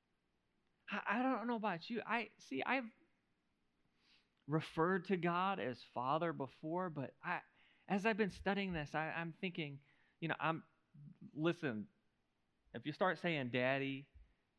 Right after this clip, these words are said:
God, and, you know, getting all weird with it, I'm gonna be like, "No, that's too far," okay?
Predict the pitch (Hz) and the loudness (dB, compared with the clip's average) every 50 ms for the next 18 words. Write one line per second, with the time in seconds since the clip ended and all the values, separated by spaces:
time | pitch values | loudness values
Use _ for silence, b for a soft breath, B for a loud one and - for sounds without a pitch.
0 | - - 139 139 135 135 139 139 135 135 135 127 - - - 120 113 110 104 104 | -6 0 2 4 4 4 4 4 4 4 4 2 0 -4 -4 -4 -4 -2 -4 -4
1 | 104 101 101 101 - - - _ _ _ _ _ _ - 120 120 127 117 117 113 | -4 -6 -6 -8 -10 -12 -16 _ _ _ _ _ _ -14 -8 -6 -4 -2 -2 -4
2 | 110 110 110 113 117 131 117 131 135 131 127 123 127 123 123 120 117 120 120 120 | -4 -4 -6 -4 -2 -2 0 0 0 0 0 0 0 -2 -2 -2 -4 -4 -6 -4
3 | - 120 113 101 - - _ _ _ _ - 120 131 127 127 127 117 110 110 110 | -4 -4 -4 -6 -8 -12 _ _ _ _ -6 -4 -2 0 0 0 0 0 -2 -2
4 | 117 110 107 110 110 - - - 123 - - 170 120 92 - - - - - 120 | -4 -4 -4 -4 -6 -8 -8 -8 -8 -2 0 0 0 0 -2 -8 -14 -8 -4 -2
5 | 110 113 120 | -2 -2 -2